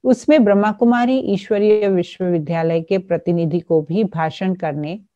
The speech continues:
तथा कल्प वृक्ष के चित्र की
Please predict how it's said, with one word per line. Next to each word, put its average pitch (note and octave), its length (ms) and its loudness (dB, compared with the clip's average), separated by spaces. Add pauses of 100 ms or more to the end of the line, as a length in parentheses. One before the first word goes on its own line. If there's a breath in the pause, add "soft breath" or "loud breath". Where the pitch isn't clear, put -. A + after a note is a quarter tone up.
(120)
तथा F#3 220 -4
कल्प A#3+ 380 2
वृक्ष F3+ 440 0
के G3+ 260 0
चित्र F3 420 -4
की G3 320 -2